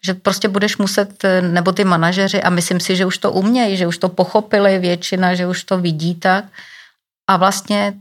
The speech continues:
ty pravidla budou jen ty nezbytně nutný, který jsou praktický a ne jako formální, ale který opravdu budou praktický. Když se chceme všichni potkat ve středu, tak se asi budeme muset domluvit ve středu ve dvě, že se potkáme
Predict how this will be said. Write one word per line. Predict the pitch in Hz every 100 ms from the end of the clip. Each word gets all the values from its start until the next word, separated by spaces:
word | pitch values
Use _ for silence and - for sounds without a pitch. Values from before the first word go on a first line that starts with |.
| _ _ _ -
ty | 220
pravidla | 214 170 156 165 170 202 226
budou | 208 190 196 202
jen | 196 196
ty | 196 202
nezbytně | 180 170 175 196 - 202
nutný, | 185 165 - 170 160 165 226 - _ _ _ _ _ _ _
který | 175 185
jsou | 180 190
praktický | 190 165 151 - 170 - - - 131 139 _
a | -
ne | 160 165 175 175 175
jako | 165 180
formální, | 170 - 151 151 160 175 190 208 202
ale | 196
který | 196 202 202
opravdu | 196 196 208 208 202
budou | 196 196
praktický. | 196 185 170 - 180 - 160 151
Když | 165
se | - 175
chceme | - 180 180
všichni | 180 185 - 185
potkat | 185 165 - 180 185
ve | 160
středu, | 147 - 180 175
tak | 180 170
se | -
asi | 170 -
budeme | 160 143
muset | 151 -
domluvit | 143 139 135 135 135
ve | 135
středu | 135 - 151 135
ve | 131
dvě, | 123 131 135
že | 135
se | 156
potkáme | 151 143 - 143 131 131